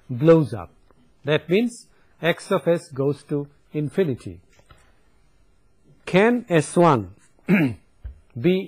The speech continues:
in the region of convergence? No, because in the region of convergence, the integral converges to a value less than infinity. That is, the integrand is absolutely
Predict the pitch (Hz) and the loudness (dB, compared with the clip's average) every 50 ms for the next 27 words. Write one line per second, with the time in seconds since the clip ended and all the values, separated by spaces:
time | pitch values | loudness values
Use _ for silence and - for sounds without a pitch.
0 | 185 165 160 160 147 151 139 123 151 165 147 131 160 160 160 160 175 160 139 113 | -4 -4 -4 -4 -4 -4 -4 -2 -2 -4 -4 -2 -4 -4 -4 -4 -6 -10 -14 -14
1 | - - 120 110 104 104 104 95 95 - 101 101 98 - _ _ _ _ _ _ | -12 -12 -12 -12 -10 -12 -14 -14 -16 -18 -20 -20 -20 -20 _ _ _ _ _ _
2 | _ _ _ _ _ _ _ _ _ _ _ _ _ _ _ _ _ _ _ _ | _ _ _ _ _ _ _ _ _ _ _ _ _ _ _ _ _ _ _ _
3 | _ _ _ _ 147 147 160 170 123 92 - _ _ _ _ _ _ _ _ _ | _ _ _ _ -2 0 2 2 0 0 -6 _ _ _ _ _ _ _ _ _
4 | _ _ _ - 139 139 156 147 147 185 185 220 233 226 208 185 190 165 170 185 | _ _ _ -8 -6 -2 -2 -2 -2 0 -2 0 0 0 0 0 -2 -2 0 -2
5 | 175 170 139 - 139 123 123 127 139 151 151 196 214 202 - - 139 135 139 - | -2 -2 -4 -6 -8 -6 -4 -4 -4 -4 -4 -4 -6 -6 -6 -6 -6 -6 -4 -4
6 | 156 151 160 190 226 262 254 - _ _ _ _ _ _ _ _ _ _ _ _ | -6 -4 -4 -4 -6 -6 -10 -14 _ _ _ _ _ _ _ _ _ _ _ _
7 | - 165 170 170 156 135 170 196 208 185 220 226 180 - - - 170 156 139 113 | -4 -2 -2 -2 0 2 2 2 2 2 -2 -4 -6 -6 -6 -2 -2 0 0 0
8 | 117 120 127 143 170 220 247 240 - _ _ _ _ 120 120 143 156 - - - | -2 -2 -2 -2 -4 -6 -6 -8 -12 _ _ _ _ -6 -4 -4 -4 -4 -6 -8
9 | - 170 139 139 143 135 - - 190 196 180 - - 101 90 92 120 139 139 - | -8 -6 -6 -6 -6 -4 -4 -2 0 0 0 0 -4 -10 -10 -6 -4 -4 -2 -2
10 | 165 208 208 - - _ _ _ _ _ _ 139 147 160 - 156 165 170 160 147 | -4 -4 -6 -8 -14 _ _ _ _ _ _ -6 -6 -4 -2 -2 -4 -4 -4 -6
11 | - 185 135 117 - - 139 160 190 196 175 143 117 107 95 - - - _ _ | -6 -8 -8 -8 -8 -4 0 2 2 2 2 0 -2 -4 -8 -12 -16 -20 _ _
12 | - _ _ _ _ _ _ _ _ - 151 156 156 143 - - 147 156 156 151 | -20 _ _ _ _ _ _ _ _ -6 -4 -4 -4 -6 -8 -6 -4 -4 -4 -4
13 | - - - - - 170 147 143 175 226 208 - - 156 139 131 143 175 | -8 -14 -14 -6 -4 -2 -2 0 -2 -2 -4 -4 -6 -6 -6 -6 -6 -10